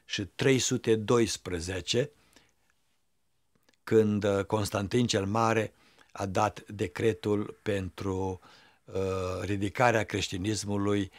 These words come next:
la rang de religie liberă și la rang de, uh, religie de stat, practic. Deci, Smirna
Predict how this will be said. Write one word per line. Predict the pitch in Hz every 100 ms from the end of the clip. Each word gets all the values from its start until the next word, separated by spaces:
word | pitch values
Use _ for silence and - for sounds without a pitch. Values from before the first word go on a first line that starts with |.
| - - _ -
la | 98 92
rang | 107 117 113
de | 104 101 101 95 92 - _ -
religie | 98 101 113 120 107 107
liberă | 90 104 123 113 107 107 104 - -
și | - 104
la | 95 95
rang | 104 107 107
de, | 101 98 92 - - _
uh, | - 98 92 92
religie | 101 104 113 110 110
de | 110 113
stat, | - 127 - - - _ _ _ _ _ _ _ _ _ _
practic. | - 101 85 - - - _ _ _ _
Deci, | - 107 - - _ _ _ _ _ - _ _ _ _ -
Smirna | - 131 151 147 131 131